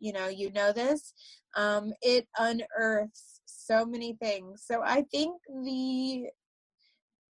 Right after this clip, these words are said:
honestly, the heavier me before all, all the,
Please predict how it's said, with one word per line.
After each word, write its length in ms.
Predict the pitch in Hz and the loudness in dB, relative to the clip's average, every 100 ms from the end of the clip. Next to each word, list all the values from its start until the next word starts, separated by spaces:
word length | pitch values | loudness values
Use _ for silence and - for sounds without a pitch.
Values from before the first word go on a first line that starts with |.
| _ | _
honestly, 540 | 208 262 415 - 359 320 | -2 0 -2 -2 0 4
the 180 | 285 294 | 4 4
heavier 720 | 220 233 233 269 294 320 330 | 4 2 4 0 0 0 -2
me 260 | 302 311 320 | -4 -4 -2
before 420 | 277 269 247 247 | -4 -4 -2 0
all, 160 | 233 - | 0 0
all 220 | - 220 226 | 0 2 2
the, 260 | 240 233 | 0 -2